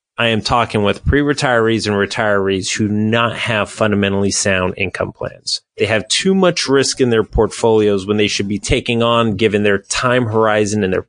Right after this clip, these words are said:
personal situations, too much risk that they can't actually stomach based on their own risk tolerance. And last but not least,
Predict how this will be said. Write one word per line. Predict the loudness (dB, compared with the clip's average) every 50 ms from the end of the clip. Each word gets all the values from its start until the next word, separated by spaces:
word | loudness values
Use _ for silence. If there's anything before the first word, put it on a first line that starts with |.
| _ _
personal | 0 0 2 2 2 0 0 0 0
situations, | 0 0 -2 -2 0 0 0 2 4 4 4 2 2 0 0 -2 0 0 0 -2 -6 -10 _ _ _ _ _ _ _ _ _
too | 0 2 2
much | 4 4 2 2 0 2
risk | 2 2 2 2 0
that | 0 0 2
they | 0 -2
can't | -2 -2 -4 -2 -2 -2 -4 -4
actually | -2 -2 -2 -2 -2 0 0 0 0 0
stomach | 0 -2 -2 -2 0 0 0 2 0 0 -2 -4 _ _ -2
based | 0 0 0 0 0 0
on | 0 0
their | 2 2 2 2
own | 2 2
risk | 2 2 0 0 0 -2
tolerance. | 0 0 2 2 2 2 0 0 -2 -4 -8 -10 _ _ _ _ _ -2
And | 0 2
last | 2 2 2 0 0 0
but | 2
not | 2 2 2 0 0
least, | 0 2 2 2 0 0 -2 -4 -6 _